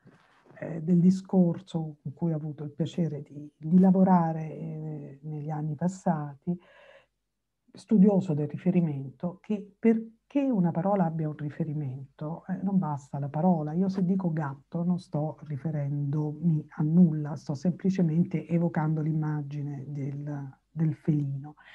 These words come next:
Perché una parola abbia riferi-, un riferimento, occorre che essa sia usata in un processo intenzionale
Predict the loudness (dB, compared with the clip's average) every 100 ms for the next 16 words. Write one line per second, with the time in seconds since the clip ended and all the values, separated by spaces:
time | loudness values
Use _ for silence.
0 | -20 -2 0 4 4 6 4 4 4 2
1 | -2 -4 -2 -2 4 6 6 2 2 4
2 | 4 2 -2 0 0 0 0 0 0 -2
3 | 0 0 2 2 0 -2 -2 -2 -2 2
4 | 2 2 -8 -4 2 4 6 6 6 4
5 | -2 -2 -4 -6 -6